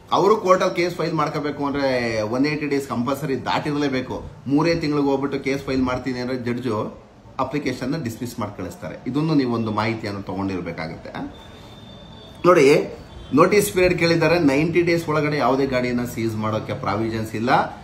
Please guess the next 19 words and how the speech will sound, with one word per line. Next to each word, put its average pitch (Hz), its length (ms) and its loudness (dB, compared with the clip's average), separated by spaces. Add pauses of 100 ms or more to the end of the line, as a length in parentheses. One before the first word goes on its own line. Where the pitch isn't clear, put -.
(440)
ಅದೇನಾದ್ರೂ 175 880 4
ಸೀಸಿಂಗ್ 156 380 4
ಆರ್ಡರ್ 143 300 6
ಇದ್ದು 143 200 2
ಅವ್ರ 131 240 4
ಕೈಯಲ್ಲಿ 123 540 0 (200)
seize 147 220 2
ಮಾಡದಂತ 180 520 4
ಸಂದರ್ಭದಲ್ಲಿ 143 720 2
ನೋಡಿ 147 540 2 (280)
ಎಷ್ಟು 156 340 0
ಚೆನ್ನಾಗಿ 170 460 0
ಆರ್ 156 280 2
ಬಿ 170 80 0
ಐ 165 60 0
guidelines 151 440 0
ಹೇಳಿದೆ 156 280 -2
ನೋಡಿ 156 200 0
ಇಲ್ಲಿ 156 460 -4